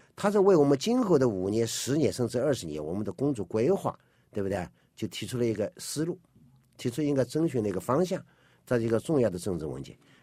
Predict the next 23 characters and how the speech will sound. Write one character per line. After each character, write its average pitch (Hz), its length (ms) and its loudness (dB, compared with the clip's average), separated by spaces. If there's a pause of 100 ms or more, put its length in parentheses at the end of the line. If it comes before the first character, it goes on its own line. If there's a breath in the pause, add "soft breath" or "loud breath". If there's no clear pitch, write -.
作 120 120 -4
为 127 60 4
峰 151 140 0
会 160 100 6
秘 135 100 6
书 143 140 -4
长， 110 360 0 (340)
我 151 120 2
感 156 140 6
到 143 100 6
非 160 160 2
常 151 140 6
的 139 80 4
荣 123 180 4
幸， 160 160 -4 (500)
有 123 140 2
了 127 100 4
这 143 140 2
么 135 80 6
一 127 40 4
个 127 80 4
机 143 180 -2
会， 180 180 0